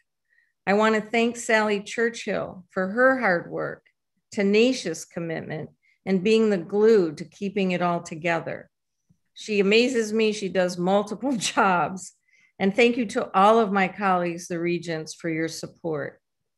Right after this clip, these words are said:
I want to give a special recognition to Chairman Acker for his commitment and doggedness in setting our institution on the right course and simply doing the right thing.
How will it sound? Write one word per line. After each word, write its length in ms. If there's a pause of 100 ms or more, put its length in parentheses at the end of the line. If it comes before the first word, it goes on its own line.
(600)
I 80
want 200
to 60
give 180
a 60
special 480
recognition 840
to 100
Chairman 480
Acker 640 (400)
for 120
his 240
commitment 840
and 260
doggedness 920 (240)
in 140
setting 400
our 120
institution 880
on 160
the 120
right 400
course 640 (400)
and 160
simply 400
doing 380
the 100
right 340
thing. 420